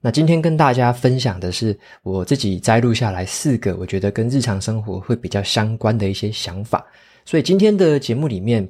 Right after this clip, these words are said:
不会说完整的把反脆弱的所有观念都告诉大家，因为这本书很厚啊，里面的这个观念非常多。那之前也有在这个线上读书会，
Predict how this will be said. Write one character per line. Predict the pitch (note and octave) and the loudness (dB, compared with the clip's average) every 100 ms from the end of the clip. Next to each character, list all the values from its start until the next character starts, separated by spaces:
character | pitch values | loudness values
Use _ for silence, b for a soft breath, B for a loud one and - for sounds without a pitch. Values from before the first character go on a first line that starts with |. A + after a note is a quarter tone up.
| - | -4
不 | A#2 | 0
会 | D3 C3 | 2 2
说 | B2 B2 | 2 0
完 | G#2+ G2 C#3 | 2 0 0
整 | A#2+ F2+ | -2 -2
的 | F2+ F#2 | -4 -8
把 | - F2+ - B B B | -6 -10 -10 B B B
反 | G2 | 0
脆 | G#2 A#2+ | 2 2
弱 | A#2 | 2
的 | G#2 | -2
所 | F#2+ - A#2 | -6 -2 2
有 | G2+ | 2
观 | - G2+ | 2 0
念 | G#2+ G2 | 2 0
都 | F#2+ | 0
告 | G#2+ | 0
诉 | F#2+ G2 | 0 -2
大 | F#2+ F2+ | -4 -4
家， | - F2+ G2+ | -8 -12 -12
因 | - | -4
为 | A2+ | 0
这 | A#2 | 0
本 | G2+ | -2
书 | - | -4
很 | G#2 F2+ | -4 -6
厚 | - D3 - | -2 -2 0
啊， | A2 | -2
里 | G2+ | -2
面 | F#2 G2+ | -2 -2
的 | F#2+ - _ | -4 -6 _
这 | A2+ | -6
个 | F#2+ | -2
观 | G2 | 0
念 | G#2+ | 0
非 | F#2+ | 0
常 | F#2+ F2+ | -4 -6
多。 | - G2 G#2 B B B B | -8 -8 -8 B B B B
那 | G#2 | 0
之 | C#3+ | 2
前 | C#3+ B2 | 4 4
也 | A#2+ | 4
有 | G#2+ | 4
在 | - A2+ G#2+ G2 b | 4 4 4 0 b
这 | b G#2 | b -4
个 | |
线 | F#2+ B2 | 0 0
上 | A2 G#2+ | 2 0
读 | G2 | -2
书 | G2 A2+ | -6 -4
会， | G#2+ A#2+ F2+ | 2 2 2